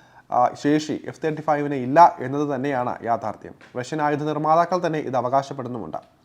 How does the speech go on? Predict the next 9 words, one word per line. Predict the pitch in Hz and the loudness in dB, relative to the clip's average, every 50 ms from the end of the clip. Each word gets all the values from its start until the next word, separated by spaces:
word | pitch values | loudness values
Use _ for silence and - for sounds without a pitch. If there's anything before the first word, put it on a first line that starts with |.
| - _ _ _ _ - 127 | -20 _ _ _ _ -8 -4
ഇന്ത്യൻ | 143 151 160 160 | -2 -2 0 0
വ്യോമസേന | 160 160 160 156 156 170 160 160 151 | 0 0 0 -2 -2 -2 -2 -2 -2
നിലവിൽ | 143 143 147 156 160 147 139 | 0 0 -2 -2 -4 -6 -4
ഉപയോഗിക്കുന്ന | 135 143 147 147 143 143 151 143 151 151 151 - 107 120 | -2 0 0 0 0 -2 -4 -4 -4 -6 -6 -6 -4 0
നാലാം | 123 131 143 156 165 170 165 | 0 2 4 4 2 2 -2
തലമുറ | 170 165 156 160 151 156 147 135 | -4 -4 -4 -4 -2 -2 -2 -2
യുദ്ധവിമാനങ്ങളായ | 131 131 117 135 143 143 139 143 135 135 135 135 131 127 127 123 123 123 123 123 - _ _ _ _ _ _ - | -4 -6 -8 -8 -6 -4 -4 -2 -4 -4 -4 -4 -2 -2 -2 0 0 -2 -2 -4 -8 _ _ _ _ _ _ -6
സുഖോയ് | 143 131 156 160 170 170 165 156 151 - - - - | -4 0 2 2 2 2 0 -2 -4 -8 -12 -6 -2
തേർട്ടി | 143 147 147 - 160 170 | -2 -2 -2 -2 -4 -4